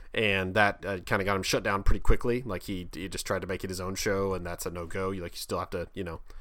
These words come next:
report to the big man. So, at least for now. So, yeah, I, I don't know exactly what it means, but I, I hope it means, it has to mean both shows differentiate, 'cause again, we're going to, we're going to Fox with SmackDown. That show has to be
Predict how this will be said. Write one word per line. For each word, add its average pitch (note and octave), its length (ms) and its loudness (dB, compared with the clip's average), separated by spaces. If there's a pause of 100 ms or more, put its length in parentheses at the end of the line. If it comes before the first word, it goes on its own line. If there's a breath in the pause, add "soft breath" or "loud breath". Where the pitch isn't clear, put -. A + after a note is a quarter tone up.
(240 soft breath)
report - 360 12
to - 80 2
the F#2+ 60 -8
big G2+ 160 2
man. F#2+ 380 0
So, F#2 480 0
at - 60 -16
least G#2+ 140 -4
for G2 120 -4
now. F2+ 340 -2 (1080 soft breath)
So, G#2+ 680 4 (800)
yeah, F3 200 8 (320)
I, A2+ 260 6 (200)
I A#2 120 -2
don't A#2 220 0
know A#2+ 120 2
exactly A#2+ 320 0
what B2 140 4
it A2+ 40 -2
means, B2+ 360 -2
but A#2 120 2
I, G2+ 320 0
I - 40 0
hope A#2+ 160 -6
it A2 80 -6
means, A2 520 -8 (240)
it A2 120 -6
has D3 180 8
to C3+ 80 -4
mean A#2 140 -2
both A#2 180 4
shows A2+ 240 0
differentiate, A2 640 -4
'cause G#2 140 -10
again, G#2+ 260 -4
we're G2+ 80 -6
going G#2+ 260 -4
to, G2+ 240 -2 (100)
we're A#2 120 -6
going C#3+ 100 2
to B2+ 80 0
Fox C3 280 4
with A2 120 -6
SmackDown. G2+ 420 -2
That A2 140 -2
show A#2 180 0
has A2+ 300 -2
to A2 80 -12
be G2 320 -6